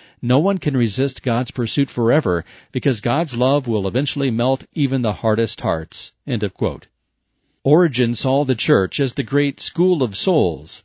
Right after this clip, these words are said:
in which erring pupils are instructed and disciplined.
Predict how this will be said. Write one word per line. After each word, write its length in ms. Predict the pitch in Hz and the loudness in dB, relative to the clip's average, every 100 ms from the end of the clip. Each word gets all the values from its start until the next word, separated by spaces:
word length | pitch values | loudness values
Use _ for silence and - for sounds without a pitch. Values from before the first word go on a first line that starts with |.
| _ | _
in 180 | 139 123 | 0 4
which 320 | 123 - - _ - | 2 0 -8 _ 4
erring 380 | 143 135 117 | 4 6 2
pupils 520 | 104 165 165 90 107 120 | 0 -2 0 0 0 0
are 140 | 110 | -2
instructed 540 | 107 - 139 123 143 | -2 -2 -2 0 -2
and 120 | 127 123 | -2 -2
disciplined. 580 | 165 196 160 92 71 | -2 -2 -2 -4 -4